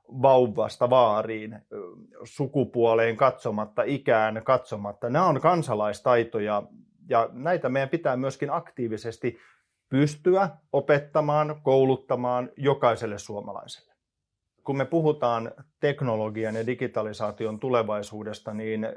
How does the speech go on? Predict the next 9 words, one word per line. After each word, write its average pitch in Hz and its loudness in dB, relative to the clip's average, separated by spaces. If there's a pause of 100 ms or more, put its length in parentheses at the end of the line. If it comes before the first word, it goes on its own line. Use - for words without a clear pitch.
(120)
me 127 -4
joudutaan 127 4
yhä 151 0
enemmän 117 0
pohtimaan 107 -4
eettisiä 113 -4 (240)
ja 117 -4
moraalisia 113 0
kysymyksiä. 104 -16